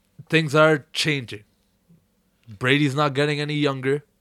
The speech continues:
He may or may not leave, but I still think the organization is intact. I still think Bill Belichick didn't go anywhere.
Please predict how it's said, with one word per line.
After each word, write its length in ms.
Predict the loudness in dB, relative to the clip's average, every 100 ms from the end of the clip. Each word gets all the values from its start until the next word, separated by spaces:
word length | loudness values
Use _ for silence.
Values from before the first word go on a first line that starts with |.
| _ _ _
He 300 | -14 -8 -8
may 300 | -4 2 2
or 120 | 2
may 240 | -2 -2
not 240 | 0 0 0
leave, 600 | 0 0 0 -2 -8 _ _ _ _ -12
but 260 | -4 -2 0
I 180 | -2
still 280 | -2 -4 -6
think 400 | -6 -12 -12 -14
the 100 | -16
organization 1000 | -10 -8 -6 -6 -6 -4 -4 -4 -8 -12
is 140 | -12 -12
intact. 640 | -14 -10 -8 -8 -12 _ _ _ _ _ _ -20 _
I 120 | -6
still 300 | -6 -6 -8
think 300 | -6 -10 -8
Bill 160 | -4 -4
Belichick 540 | -2 -2 -4 -6 -8
didn't 200 | -8 -12 -6
go 160 | -6
anywhere. 440 | -4 -6 -4 -6